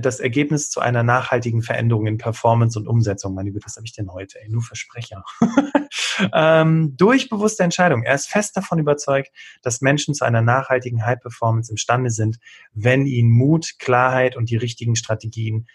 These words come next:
an die Hand gegeben werden. Ja,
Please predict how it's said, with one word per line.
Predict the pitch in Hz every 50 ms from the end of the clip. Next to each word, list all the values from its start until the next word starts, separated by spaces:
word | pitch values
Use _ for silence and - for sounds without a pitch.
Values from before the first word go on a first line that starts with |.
| _ _ -
an | 113 113
die | 117 110
Hand | 101 117 117 117
gegeben | 123 120 113 110 104 98 101 98 95
werden. | 95 92 90 87 92 92 92 - _ _ _ _ _ _ _ _ _ _ _ _ _ _ _ _ _ -
Ja, | 143 139 117 101 90 - -